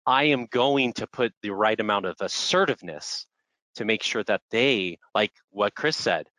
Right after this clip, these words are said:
if you save someone from stepping off the curb because a bus is c-, coming, you have to s-, hit them in the chest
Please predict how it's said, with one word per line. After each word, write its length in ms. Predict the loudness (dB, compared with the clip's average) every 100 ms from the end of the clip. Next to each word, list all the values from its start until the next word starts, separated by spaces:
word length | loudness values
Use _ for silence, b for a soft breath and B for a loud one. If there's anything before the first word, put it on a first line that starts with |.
| B B B B
if 140 | -14 -6
you 100 | -4
save 320 | 2 2 2
someone 320 | -2 -2 -2
from 180 | -6 -8
stepping 560 | -6 -2 -2 0 0
off 160 | 2 0 -4
the 80 |
curb 400 | -10 -2 0 0
because 320 | -4 -12 -6 -8
a 80 | -6 0
bus 260 | 0 0 -8
is 80 |
c-, 120 | -10 -16 -8
coming, 340 | -6 -6 -10 -14 B B
you 100 | -4
have 220 | 0 -2
to 140 | -2 -6 -8 -16
s-, 220 | -14 -14 _ _ -4
hit 180 | -2 2
them 160 | 2
in 120 | 0 0
the 100 | -2
chest 640 | 2 2 2 -2 -12 -14